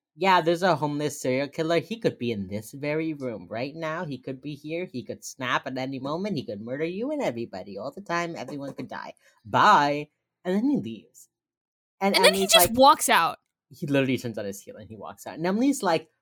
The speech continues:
Speaker 1: "No, uh, ma'am, we don't know that. You're fine. It's fine. You're,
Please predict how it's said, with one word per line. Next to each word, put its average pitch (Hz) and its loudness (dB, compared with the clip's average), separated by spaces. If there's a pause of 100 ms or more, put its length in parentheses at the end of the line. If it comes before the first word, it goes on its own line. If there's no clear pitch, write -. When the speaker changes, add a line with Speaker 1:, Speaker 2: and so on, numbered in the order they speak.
(120)
Speaker 1:
"No, 165 2 (320)
uh, 139 4 (140)
ma'am, 156 0 (280)
we 139 0
don't 277 4
know 135 2
that. - -8 (300)
You're 269 -2
fine. - -2 (160)
It's 226 -4 (240)
fine. 135 4 (520)
You're, 190 0